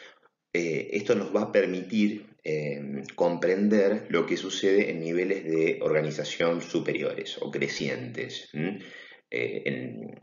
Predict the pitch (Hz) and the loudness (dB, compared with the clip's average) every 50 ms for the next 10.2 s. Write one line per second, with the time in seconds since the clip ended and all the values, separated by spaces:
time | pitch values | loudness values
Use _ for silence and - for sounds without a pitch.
0 | - _ _ _ - - _ _ - - - - - - - 71 71 - 73 - | -20 _ _ _ -20 -20 _ _ -18 -10 -6 -6 -4 -2 -2 -2 0 0 -2 0
1 | - 67 - - - 80 76 73 73 - - 69 67 67 67 - - 76 69 71 | 0 -2 0 4 4 6 6 4 2 2 0 0 0 0 -4 -2 -2 0 0 0
2 | 73 71 71 82 - - - 104 98 95 95 92 82 82 - - - - - - | 0 2 4 2 2 4 2 4 6 6 6 6 6 4 0 -2 -6 -6 -4 -4
3 | 73 73 76 - - 69 67 69 73 73 76 82 90 95 90 82 82 87 85 85 | -2 -2 -2 0 -2 -2 0 0 0 0 2 2 2 4 4 6 6 6 4 4
4 | 87 87 - - - - 69 - - - 73 76 78 76 73 73 - - 67 67 | 2 0 -2 -6 -6 -6 -6 -4 0 2 4 4 4 4 2 0 0 -2 -2 -2
5 | 69 71 71 76 73 73 69 69 71 73 73 73 76 73 78 76 - 85 78 - | 0 0 0 2 2 2 2 2 2 2 2 2 2 0 0 0 -2 -2 -4 -2
6 | - 78 78 76 82 90 90 - - - - - - - - - - _ _ 73 | 0 0 2 2 2 0 -2 -4 -8 -12 -16 -18 -18 -18 -20 -20 -20 _ _ -6
7 | 69 69 - 67 67 - 64 67 69 71 73 76 73 78 82 80 78 82 80 80 | -4 -2 0 0 0 2 2 0 0 2 0 -2 0 -2 -2 -2 4 6 6 6
8 | 80 - - - - 82 87 - - - 76 73 73 73 73 73 71 69 69 - | 6 4 -4 -2 0 0 0 0 -2 -4 -4 -2 0 2 2 2 0 -2 -4 -6
9 | - 67 69 69 69 - - - - - - - - - - - - - - 156 | -4 -4 -2 -2 -2 -2 -4 -4 -6 -8 -10 -12 -14 -18 -14 -12 -12 -4 -2 -2
10 | - - - | -2 -2 -4